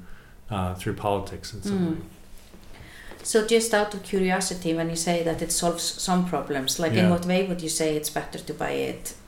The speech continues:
Speaker 2: than not to buy it?
Speaker 1: For fair trade in
Speaker 2: Yeah.
Speaker 1: particular?
Speaker 2: Like,
Speaker 1: Yeah.
Speaker 2: what are the consequences, like, if we
Speaker 1: I mean, as I understand the research on fair trade, um,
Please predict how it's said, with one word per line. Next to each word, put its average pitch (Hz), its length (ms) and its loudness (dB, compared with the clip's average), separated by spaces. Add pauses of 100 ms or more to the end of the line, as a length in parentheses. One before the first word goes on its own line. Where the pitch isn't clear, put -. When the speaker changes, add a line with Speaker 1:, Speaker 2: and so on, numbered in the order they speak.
(160)
Speaker 2:
than 139 240 -2
not 147 160 -8
to - 60 -10
buy 90 160 -2
it? 60 160 -8 (200)
Speaker 1:
For 123 100 4
fair 123 220 10
trade 120 220 10
in 113 80 8
Speaker 2:
Yeah. 117 60 0
Speaker 1:
particular? 151 400 6 (260)
Speaker 2:
Like, - 80 8
Speaker 1:
Yeah. 208 140 12
Speaker 2:
what 180 100 12
are 180 100 6
the 180 60 4
consequences, 170 680 0
like, 147 240 -4
if 151 180 -4
we 143 240 -4 (760)
Speaker 1:
I 143 120 12
mean, 156 200 12
as 156 240 12
I 160 160 12
understand 175 380 12
the 131 60 10
research 131 360 10
on 120 120 10
fair 113 200 8
trade, 95 640 0
um, 98 520 2